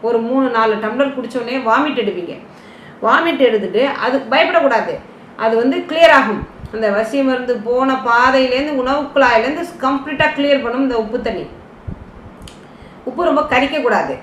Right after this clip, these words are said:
மைல்டா இருக்கணும் உப்பு. தண்ணியும் வந்து அந்த வாட்டரும் வந்து லைட்டா, ஆ, வார்மா இருக்கணும். ஆ, அந்த மாதிரி வச்சுக்கிட்டு அந்த தண்ணியை குடிங்க. குடிக்கும்போது ஒரு பத்து டம்ளர் உள்ள போனோடனே அப்படி வந்து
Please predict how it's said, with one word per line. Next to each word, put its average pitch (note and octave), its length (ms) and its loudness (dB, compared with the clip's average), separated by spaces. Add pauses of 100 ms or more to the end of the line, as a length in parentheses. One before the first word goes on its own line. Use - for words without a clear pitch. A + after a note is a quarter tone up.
(160)
மைல்டா D4+ 400 2
இருக்கணும் G#3+ 380 0
உப்பு. A3 360 -2 (260)
தண்ணியும் C#4+ 440 0
வந்து A3+ 220 -2
அந்த B3+ 120 -2
வாட்டரும் A3+ 460 2
வந்து A3+ 340 -4 (320)
லைட்டா, C4+ 520 0 (400)
ஆ, A#3 140 0
வார்மா A3 420 4
இருக்கணும். F3 340 -8 (420)
ஆ, C#4+ 120 2 (320)
அந்த C#4 180 2
மாதிரி C#4 260 2
வச்சுக்கிட்டு B3+ 460 -2
அந்த C4 180 -6
தண்ணியை B3+ 300 -4
குடிங்க. B3 340 -6 (480)
குடிக்கும்போது C4+ 640 0 (140)
ஒரு C4+ 140 0
பத்து C4 340 0
டம்ளர் C#4 400 2
உள்ள B3 180 -4
போனோடனே G#3+ 560 -4 (480)
அப்படி A3 260 0
வந்து G#3+ 360 2